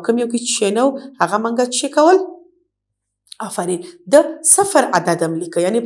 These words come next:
د صفر عدد سره موږ د هغې ښودنه کوله. دلته هم راځو، هماغه، ام،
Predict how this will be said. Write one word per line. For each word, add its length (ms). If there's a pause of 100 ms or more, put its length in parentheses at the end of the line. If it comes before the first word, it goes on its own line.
د 100
صفر 300 (360)
عدد 280
سره 180
موږ 160
د 40 (100)
هغې 220 (440)
ښودنه 400 (100)
کوله. 280 (400)
دلته 300
هم 140 (420)
راځو، 300 (160)
هماغه، 480 (520)
ام، 340